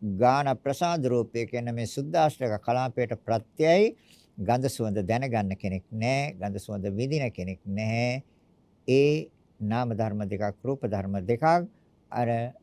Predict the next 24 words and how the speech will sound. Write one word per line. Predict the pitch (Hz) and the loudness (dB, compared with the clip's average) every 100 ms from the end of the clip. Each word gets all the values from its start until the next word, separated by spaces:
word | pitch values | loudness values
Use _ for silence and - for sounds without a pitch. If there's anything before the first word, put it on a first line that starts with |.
| - | -8
ගාන | 101 123 147 147 104 | 2 4 4 2 2
ද්වාරය, | 101 104 107 107 107 101 | 2 2 2 0 -2 -2
ගාන | 107 107 110 110 | -2 -2 -2 -4
ප්‍රසාද | - 131 123 131 110 | -4 -6 0 0 0
රූපය | 107 98 101 | -2 -2 -6
කියන | 87 - 101 98 | -8 -6 -6 -2
ධර්මතාවයට | 107 113 123 107 107 101 95 92 | -2 -2 -4 -6 -4 -4 -4 -8
ප්‍රත්‍යයයි. | 98 110 107 - 143 151 175 185 _ _ _ _ - | -6 -4 -4 -2 4 6 6 2 _ _ _ _ 2
ඒ | 135 175 190 - _ _ _ _ - | 4 6 4 0 _ _ _ _ -8
ධර්මතාවය | 113 127 139 127 - 117 107 107 | 2 2 2 -2 0 0 2 -2
ක්‍රියාත්මක | - 123 143 160 - 123 104 110 | -2 0 2 2 -2 -6 -2 -2
වෙන්න | 104 117 120 | 0 -2 -2
නම් | 110 107 110 110 - | -4 -4 -6 -8 -8
බාහිර | 107 110 143 160 175 180 175 | 0 2 4 2 -2 -2 -2
ගන්ධ | 151 123 123 160 | 0 0 0 -2
සුවඳ | - 110 101 101 | -2 -4 -2 -6
කියන | - 110 | -4 -4
ධර්මතාවයත් | 107 104 107 113 110 107 104 104 _ | 0 0 0 -2 0 0 0 -2 _
ප්‍රත්‍ය | 107 98 - 107 | -2 -2 -2 -2
වෙන්න | 98 98 95 | 0 0 -2
ඕනේ, | 95 95 | -4 -8
උපකාර | 117 120 104 92 92 | -6 -2 0 0 -2
වෙන්න | 92 90 | -6 -8
ඕනේ. | 101 | -10